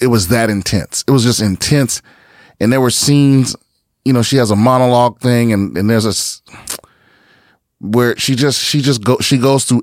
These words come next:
every, every emotion. Like, she's, they're, like, they're fucking with you the whole time. You know what I'm saying? Like, you're feeling everything. You're feeling, you feel sorry for her, then you hate her, then you kinda scared for her, then you scared of her, then sh-, all in one scene. She can just pop, pop, pop, pop, pop, pop.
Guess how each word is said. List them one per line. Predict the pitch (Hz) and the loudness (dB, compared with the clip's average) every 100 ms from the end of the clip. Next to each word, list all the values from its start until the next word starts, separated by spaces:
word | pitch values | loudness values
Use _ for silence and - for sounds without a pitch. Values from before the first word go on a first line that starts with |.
| - | 2
every, | 131 123 127 - - | 0 2 0 -2 -6
every | - 131 131 | -2 2 4
emotion. | 123 110 110 - 73 - _ _ _ - _ _ | 4 4 0 -2 -12 -20 _ _ _ -20 _ _
Like, | 117 | -4
she's, | - 165 135 | 0 0 0
they're, | 147 151 | -2 0
like, | 139 - | 0 0
they're | 165 156 | 0 0
fucking | 180 147 131 | -2 -2 -2
with | 117 | 0
you | 110 | 0
the | |
whole | 117 110 | 0 0
time. | 123 92 | -2 -2
You | 120 | -4
know | |
what | 127 | -4
I'm | |
saying? | 131 120 | -2 -2
Like, | 101 | 0
you're | 139 | -2
feeling | - 175 165 147 | 0 0 0 0
everything. | 147 139 127 95 113 | 0 0 -4 -2 -2
You're | 131 | -2
feeling, | - 135 123 107 - - 135 | 0 0 0 -4 -10 -8 -6
you | |
feel | 139 110 - | -2 -2 -2
sorry | 165 165 151 | 0 0 0
for | - 143 | 0 2
her, | 139 | 2
then | 127 101 | 0 -4
you | 85 82 | -6 -2
hate | 160 160 | 0 2
her, | 151 143 | 2 0
then | 117 98 | -4 -6
you | 98 | -6
kinda | 107 80 | -6 -6
scared | - 185 180 175 | -4 0 0 -2
for | 175 165 165 | 0 2 2
her, | |
then | 135 117 | 0 0
you | |
scared | 113 135 127 123 | -2 -2 0 2
of | 196 180 | 0 0
her, | 185 180 | -2 -2
then | 147 | -4
sh-, | 127 - - - | -6 -10 -10 -2
all | 170 202 | 0 2
in | 202 196 | 0 0
one | 202 | 0
scene. | 185 190 175 107 | 0 0 0 0
She | - 147 | -2 -2
can | 135 | -2
just | 107 - | -2 -4
pop, | 156 | -4
pop, | 151 | -4
pop, | 151 | -4
pop, | 117 110 | -6 -4
pop, | |
pop. | 95 87 | -4 -6